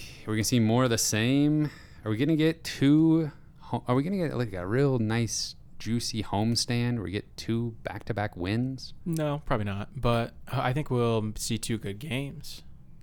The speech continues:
Speaker 1: Good game against Arkansas?
Speaker 2: Yeah, I think so. I think it'll be competitive.
Speaker 1: Okay.
Speaker 2: It's not gonna be a forty-three point loss again, I don't think, or whatever it was.
Speaker 1: Are we gonna beat Ole Miss?
Speaker 2: I think so. I think we'll beat Ole Miss. I think we'll lose to Arkansas by, like, six.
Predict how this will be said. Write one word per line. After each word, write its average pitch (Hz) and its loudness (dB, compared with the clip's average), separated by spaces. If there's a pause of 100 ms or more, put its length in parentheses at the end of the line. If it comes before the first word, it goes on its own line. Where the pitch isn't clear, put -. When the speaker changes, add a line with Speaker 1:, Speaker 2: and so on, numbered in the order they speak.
(340)
Speaker 1:
Good 101 -4
game 110 4
against 113 0
Arkansas? 120 -4 (100)
Speaker 2:
Yeah, 107 -4 (140)
I 190 -8
think 151 -6
so. 110 -6
I - -14
think 160 -6
it'll 156 -4
be 120 -2
competitive. 101 -4 (200)
Speaker 1:
Okay. 90 -6 (140)
Speaker 2:
It's - -16
not 117 -2
gonna 117 -4
be 110 -2
a - -10
forty-three 110 -2
point 107 -6
loss 104 -4
again, 104 -4
I 107 -6
don't 110 -8
think, 113 -8
or 110 -4
whatever 110 -6
it - -8
was. 113 -6 (920)
Speaker 1:
Are 98 -6
we 90 0
gonna 95 2
beat 95 2
Ole 92 2
Miss? 120 -2 (220)
Speaker 2:
I - 2
think 196 -4
so. 101 -8 (160)
I 151 -6
think 185 -6
we'll 180 2
beat 156 0
Ole 135 4
Miss. 120 0
I 113 -2
think 107 -6
we'll 110 0
lose 104 -2
to 104 -2
Arkansas 101 -4
by, 101 -4
like, 101 -10 (540)
six. - -8